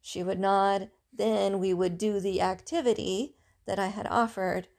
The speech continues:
and then she would get treats. So maybe, maybe she is saying yes. I think in order to know more clearly, I'm definitely going to t-, have to teach her,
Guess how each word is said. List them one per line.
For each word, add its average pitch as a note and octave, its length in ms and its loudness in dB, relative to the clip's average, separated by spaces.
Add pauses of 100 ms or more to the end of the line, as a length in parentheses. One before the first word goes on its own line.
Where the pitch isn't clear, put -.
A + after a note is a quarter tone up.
(280)
and F#3+ 180 -4
then B3 140 4
she G#3 200 -4
would F3+ 200 -2
get - 200 -8
treats. - 580 -14 (400)
So G3 880 0
maybe, A#3 400 -6 (500)
maybe B3 460 -4
she A#3+ 240 -4
is A3 200 -2
saying A3 300 -2
yes. A3+ 380 -2 (100)
I A3 100 -4
think B3+ 440 -6
in G#3+ 140 -4
order A3 360 2 (180)
to A3 380 0 (340)
know G#3 480 2
more G#3 280 -2
clearly, G#3 760 -2 (560)
I'm G3 160 -4
definitely G3+ 680 -4
going F#3 400 -6
to - 140 -12
t-, - 320 -12
have G3+ 240 -6
to G3+ 100 -6
teach F#3+ 520 -10
her, G3 420 -2